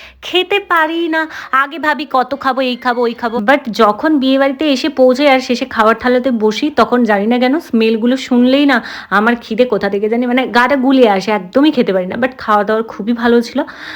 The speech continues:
তো, উম, আর হচ্ছে কি মানে মাটনও ছিল, আমি তো সাথে মাটনই খেয়েছি, একদমই চিকেন খাইনি।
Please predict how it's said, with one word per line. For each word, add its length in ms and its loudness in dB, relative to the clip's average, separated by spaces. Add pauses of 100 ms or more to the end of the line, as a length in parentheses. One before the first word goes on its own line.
(120)
তো, 220 2
উম, 120 0 (160)
আর 300 4
হচ্ছে 220 -2
কি 120 -2
মানে 180 4
মাটনও 440 4
ছিল, 140 0
আমি 160 0
তো 80 -8
সাথে 260 -4
মাটনই 420 -2
খেয়েছি, 320 -4
একদমই 640 -4
চিকেন 340 -8
খাইনি। 380 0